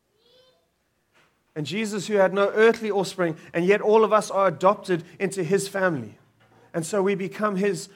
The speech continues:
brothers and sisters. We become God's sons and daughters. That's what Ephesians tells us so beautifully. We're adopted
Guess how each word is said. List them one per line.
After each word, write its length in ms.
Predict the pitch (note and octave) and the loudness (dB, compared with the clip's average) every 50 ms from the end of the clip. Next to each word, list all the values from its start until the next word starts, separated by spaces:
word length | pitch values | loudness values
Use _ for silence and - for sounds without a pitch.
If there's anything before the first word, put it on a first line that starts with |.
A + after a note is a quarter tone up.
| _ _ | _ _
brothers 380 | - F3+ F#3 G3+ G#3 G3 F3 G3 | 4 4 6 6 4 2 2 0
and 80 | F3+ | -6
sisters. 640 | D#3+ - - G#3 F#3+ - - C3+ A2+ G2+ - - - _ _ _ _ _ | -6 -6 -8 -10 -10 -10 -14 -16 -18 -18 -20 -20 -20 _ _ _ _ _
We 80 | F3+ F#3 | -2 0
become 460 | F3 F#3 F3+ - G3+ G3 G3 F#3+ E3 | 0 0 -2 0 -4 -4 -4 -4 -2
God's 360 | D#3 F3+ F3 F#3 F#3+ E3+ - | 2 2 4 4 2 0 -2
sons 380 | - - G3 G3+ G3 G3 F#3 G3+ | -8 -6 -6 -4 -4 -6 -6 -8
and 120 | F3 D#3 | -8 -4
daughters. 540 | D#3 E3+ E3+ D3+ B2+ A2 - - - - _ _ _ _ _ _ _ _ _ _ _ _ _ _ _ _ _ _ _ _ _ | -2 -2 -2 -2 -6 -12 -14 -18 -20 -20 _ _ _ _ _ _ _ _ _ _ _ _ _ _ _ _ _ _ _ _ _
That's 100 | _ - | _ -18
what 100 | D#3 D3 | -16 -16
Ephesians 600 | C#3+ C3+ - F#3 F#3 F3+ D#3+ E3+ E3 D3 - - | -16 -14 -12 -8 -8 -8 -6 -6 -8 -8 -10 -10
tells 260 | - F3 E3+ E3+ D3+ | -8 -6 -6 -6 -6
us 120 | D#3 C3+ - | -8 -10 -8
so 120 | - D#3 | -8 -10
beautifully. 500 | B2+ B2+ C#3 D3 D3+ C#3 D3 B2+ G#2+ G2+ _ _ _ _ _ _ _ _ _ _ | -8 -6 -6 -6 -6 -8 -10 -14 -20 -20 _ _ _ _ _ _ _ _ _ _
We're 180 | C#3 D3 D3 D3 | -6 -4 -4 -4
adopted 520 | C#3+ D3 D#3+ D#3+ E3 D#3+ - - D#3 C3+ | -4 -4 -8 -8 -8 -10 -12 -14 -14 -14